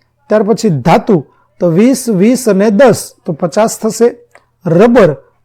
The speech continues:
વીસ વત્તા પાંચ બરાબર પચીસ થશે. અને પ્લાસ્ટિક, તો વીસ વત્તા પંદર બરાબર પાંત્રીસ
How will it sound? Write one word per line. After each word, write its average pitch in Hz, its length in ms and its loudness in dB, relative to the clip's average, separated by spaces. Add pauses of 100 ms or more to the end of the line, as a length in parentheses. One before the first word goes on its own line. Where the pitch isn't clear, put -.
વીસ 180 380 0
વત્તા 214 380 -2 (120)
પાંચ 226 220 2 (320)
બરાબર 175 340 0
પચીસ 175 480 -4
થશે. 220 280 0 (480)
અને 185 120 -2 (120)
પ્લાસ્ટિક, 233 460 0 (260)
તો 185 60 -2 (140)
વીસ 233 260 0
વત્તા 208 440 -2
પંદર 240 340 2
બરાબર 165 400 0 (220)
પાંત્રીસ 185 420 -2